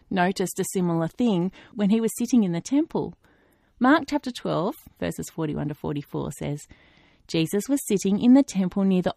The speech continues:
offering box and watching people put in their gifts. He noticed that many rich people were giving a lot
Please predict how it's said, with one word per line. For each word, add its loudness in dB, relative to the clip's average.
offering 2
box -8
and 4
watching 2
people -2
put -2
in 2
their 0
gifts. -6
He 2
noticed 2
that -4
many 4
rich 0
people -2
were -2
giving 0
a -2
lot 0